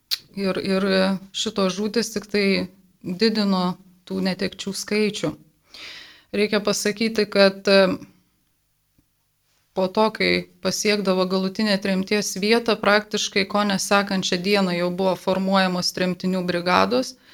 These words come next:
Darbo neišvengė nei vyrai, nei moteris, bet buvo formuojamos ir paauglių vaikų brigados. Jie taip pat privalėjo dirbti. Visi atsidūrę Sibire privalėjo dirbti.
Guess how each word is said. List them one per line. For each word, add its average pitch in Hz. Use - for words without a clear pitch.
Darbo 214
neišvengė 196
nei 185
vyrai, 190
nei 175
moteris, 214
bet 185
buvo 214
formuojamos 202
ir 196
paauglių 202
vaikų 190
brigados. 170
Jie 190
taip 170
pat 220
privalėjo 180
dirbti. 175
Visi 202
atsidūrę 214
Sibire 185
privalėjo 185
dirbti. 196